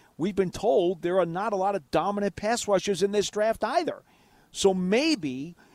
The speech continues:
you look at the fact that the, the supermarket shelf doesn't have a lot on it, and I'm not trying to be funny here, but maybe you say, "Okay, well, maybe we shouldn't think about that. Maybe we should think about an alternate way to do it." And the alternate way to do it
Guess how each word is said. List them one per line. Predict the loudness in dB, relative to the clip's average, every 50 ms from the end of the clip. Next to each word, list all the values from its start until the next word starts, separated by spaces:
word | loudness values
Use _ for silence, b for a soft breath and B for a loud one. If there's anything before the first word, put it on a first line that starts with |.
| b b b
you | -6 -4 -4
look | -2 -2 -4 -6 -4 -4
at | -4 -4
the | -4 -6
fact | -4 -4 -2 -2 -2 _
that | -4 -4 -4 _
the, | -2 -2 -2 -2
the | -4 -6
supermarket | -4 -4 -4 -2 -2 -2 0 0 0 0 -2 -2 -6 -8
shelf | -6 -4 -2 0 0 0 -2 -2 _ -2
doesn't | 0 0 0 0 -2 -4
have | -2 0 0 0
a | 0
lot | 0 -2 -2 -2 -2 -2 -4 _
on | 0 2 4 4 2 0
it, | -2 -6 -8 -8
and | -6 -6
I'm | -4
not | -4 -4 -6 -6
trying | -6 -4 -4 -4
to | -4 -6
be | -8 -10
funny | -12 -8 -4 -4 -4 -2 -4 -6
here, | -6 -6 -8 -8 -10 -10 -14 -18 b b b b b b b b b b
but | 2 2 2 2 _ _ _ _ _
maybe | -12 -8 -4 -2 -2 -2 -2 -4 -4
you | -4 -4 -2 -2
say, | -2 -2 -2 0 0 0
"Okay, | 0 -2 -2 -2 -2 -2 0 0
well, | 0 0 0 2 2 4 4 4 2 2
maybe | 0 -2 -4 -4 -4 -4 -4 -4
we | -4 -4 -4
shouldn't | -4 -4 -6 -6 -8 -6 -2
think | -2 -2 -2 -2
about | -4 -2 -2 -4 -4 -6
that. | -6 -8 -8 -8 -8
Maybe | -8 -8 -6 -6 -6 -6
we | -6 -8 -8
should | -8 -10 -12
think | -10 -10 -8 -8 -8
about | -8 -6 -6 -4 -4 -6 -6 -6
an | -4 -4
alternate | -2 -2 -4 -4 -6 -8 -8 -8 -6
way | -4 -2 -2 0 -2
to | -2
do | -2 -2 0 0 0
it." | 0 -2 _ _ b b b b b b b b b b
And | -10 -8 -4
the | -2 0
alternate | 0 0 0 0 0 0 0 -2
way | -2 0 0
to | 2 0
do | 0 0 0 2 4 2
it | 2 2